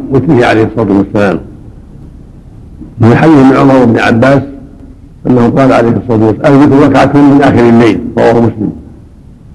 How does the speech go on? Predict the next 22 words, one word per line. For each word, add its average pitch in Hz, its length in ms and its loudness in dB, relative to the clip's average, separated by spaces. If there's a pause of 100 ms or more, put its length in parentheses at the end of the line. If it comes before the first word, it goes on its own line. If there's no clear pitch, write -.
(580)
هذا 147 200 4
يدل 151 160 2
على 143 200 2
أن 143 140 2
آخر، 135 500 0
أن 127 160 4
أقل 143 340 2
الوتر 143 360 2
ركعة، 117 300 -4 (880)
وهكذا 131 460 2
ما 120 140 4
في 101 120 -2
حديث 117 260 0
أبي، 107 320 0 (200)
أبي 117 180 0
أيوب: 107 360 4 (1120)
"ومن 123 180 2
أحب 123 200 2
أن 120 60 4
يوتر 131 240 2
بواحدة 127 420 2
فليفعل". 113 500 -2